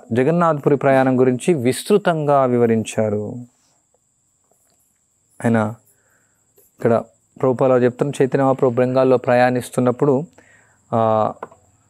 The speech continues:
అతి-, అతిసార గ్రామం, వరాహ గ్రామం, ఛత్రభోగ ద్వారా ప్రయాణించారని భక్తి సిద్ధాంత సరస్వతి ఠాకూర్ చెప్పారు. తర్వాత ఆయన ఒరిస్సా ప్రాంతానికి చేరుకొని ప్రయాగ, ప్రయాగ ఘట్టం, సువర్ణరేఖా నది, రెమున,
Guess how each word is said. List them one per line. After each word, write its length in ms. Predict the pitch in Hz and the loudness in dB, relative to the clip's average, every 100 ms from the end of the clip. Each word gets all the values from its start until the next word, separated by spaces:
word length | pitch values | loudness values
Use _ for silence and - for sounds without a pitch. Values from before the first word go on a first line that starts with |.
| _ | _
అతి-, 320 | 131 - 202 131 | -4 0 -2 0
అతిసార 480 | - 196 180 156 | 0 0 0 0
గ్రామం, 500 | 147 135 131 131 135 - - 113 | 0 0 0 0 -2 -8 -12 -4
వరాహ 420 | 123 139 156 165 | 0 2 2 0
గ్రామం, 440 | 135 127 123 139 - - - | 0 0 0 -4 -8 -10 -6
ఛత్రభోగ 500 | 139 185 170 151 143 | -2 0 2 2 2
ద్వారా 200 | 135 131 | 2 0
ప్రయాణించారని 800 | 143 135 127 127 120 127 127 156 | 0 0 2 0 -2 -2 0 -2
భక్తి 260 | 123 120 - | -4 -4 -4
సిద్ధాంత 340 | 131 131 120 | -2 0 -2
సరస్వతి 360 | 131 123 117 - | -4 -2 -2 -2
ఠాకూర్ 260 | 117 - 113 110 | -4 -4 -6 -6
చెప్పారు. 300 | - 113 165 _ _ - - _ _ - | -2 -4 -4 _ _ -20 -20 _ _ -4
తర్వాత 220 | 156 170 | -2 0
ఆయన 120 | 160 | 2
ఒరిస్సా 480 | 143 151 180 - 226 | 4 2 2 0 0
ప్రాంతానికి 640 | 196 180 165 170 160 - | 0 -2 0 0 0 -2
చేరుకొని 440 | 151 143 147 180 202 - | -2 0 0 -2 -6 -6
ప్రయాగ, 720 | 135 131 143 160 156 170 180 - _ _ _ _ _ _ _ | -2 2 4 2 2 0 -2 -4 _ _ _ _ _ _ _
ప్రయాగ 480 | 131 135 151 156 139 | -2 2 2 2 0
ఘట్టం, 320 | 135 151 151 - - | -2 -4 -6 -10 -6
సువర్ణరేఖా 800 | 143 151 160 156 143 139 - 135 | 0 0 2 2 2 2 -2 -2
నది, 320 | 131 143 - - | 0 0 -4 0
రెమున, 440 | 120 135 139 143 | 0 2 0 -2